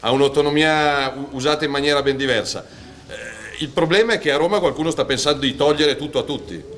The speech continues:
quindi riportare tutto a livello dello Stato, e se lo Stato decide per tutti non è mai una buona notizia. Se ci sono energie nuove in Sicilia, in Sardegna, in Salento,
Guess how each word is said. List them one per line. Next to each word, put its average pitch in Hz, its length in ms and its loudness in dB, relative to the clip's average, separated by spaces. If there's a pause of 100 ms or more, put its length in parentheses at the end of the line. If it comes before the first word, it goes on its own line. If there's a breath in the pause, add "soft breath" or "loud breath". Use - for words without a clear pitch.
(140)
quindi 131 220 0
riportare 165 500 0
tutto 160 200 -4
a 147 40 2
livello 135 280 2
dello 123 200 0
Stato, 95 420 -6
e 107 40 -4
se 135 120 -4
lo 131 80 -2
Stato 156 260 -2
decide 151 320 -4
per 147 160 -2
tutti 156 240 -8
non 127 160 -4
è 117 60 -4
mai 120 160 0
una 117 120 -2
buona 110 180 -2
notizia. 98 360 -8
Se 101 160 -12
ci - 80 -10
sono 160 220 -2
energie 147 400 0
nuove 104 340 -2 (420 loud breath)
in 143 140 -4
Sicilia, 113 480 -2
in 104 80 0
Sardegna, 113 560 0
in 113 120 -4
Salento, 101 840 -2